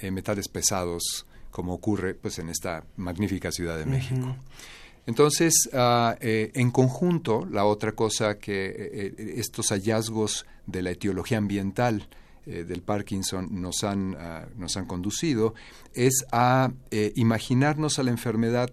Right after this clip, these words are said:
Speaker 1: no como un problema puramente neurodegenerativo, sino un problema de metabolismo de todo el cuerpo.
Speaker 2: Ujú.
Speaker 1: Eh, y los últimos datos apuntan a que probablemente sea una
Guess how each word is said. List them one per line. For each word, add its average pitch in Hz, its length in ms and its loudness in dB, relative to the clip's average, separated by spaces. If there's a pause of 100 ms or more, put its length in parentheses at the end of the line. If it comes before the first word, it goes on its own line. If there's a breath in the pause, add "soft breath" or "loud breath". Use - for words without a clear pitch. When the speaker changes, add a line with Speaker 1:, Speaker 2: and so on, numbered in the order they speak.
Speaker 1:
no 127 340 2
como 151 220 0
un 143 80 -2
problema 120 480 2
puramente 113 720 0
neurodegenerativo, 95 1080 -2 (320 loud breath)
sino 131 400 4
un 131 120 4
problema 113 540 2
de 101 140 -2
metabolismo 104 960 0
de 107 100 -4
todo 95 220 0
el 80 80 -6
cuerpo. - 400 -8 (420 loud breath)
Speaker 2:
Ujú. 107 140 -12
Speaker 1:
Eh, 104 500 4
y 107 300 2
los 98 360 -2
últimos 117 460 2
datos 117 400 0
apuntan 120 520 0
a 95 80 -2
que 101 120 -2
probablemente 101 640 -2
sea 104 220 2
una 104 200 -2